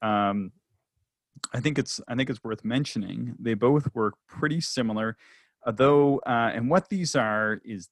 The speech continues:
these are Skywatcher branded alt azimuth mounts. So they work just left, right, up, down. They're very simple mounts, but they also work electronically, and they will track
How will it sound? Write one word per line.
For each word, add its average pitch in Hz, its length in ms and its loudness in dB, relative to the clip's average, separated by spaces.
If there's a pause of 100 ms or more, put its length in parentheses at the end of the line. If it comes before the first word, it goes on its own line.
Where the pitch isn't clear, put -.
these 156 540 -6 (180)
are 101 320 0
Skywatcher 139 880 0 (140)
branded 95 580 -4 (480)
alt 123 480 0 (480)
azimuth 98 540 -4
mounts. - 300 -8
So 98 140 -6
they 104 160 -2
work 107 300 -4
just - 240 -14
left, 120 300 -2
right, 110 240 0 (100)
up, 101 160 -8
down. 90 220 -12
They're 90 80 -14
very 107 180 -8
simple 123 320 -6
mounts, 95 420 -8 (380)
but 113 140 -4
they 101 140 -2 (120)
also 143 800 -2
work 104 460 -2 (180)
electronically, 101 960 -6 (440)
and 98 480 -2
they 101 120 -2
will 90 160 -4
track 117 580 -8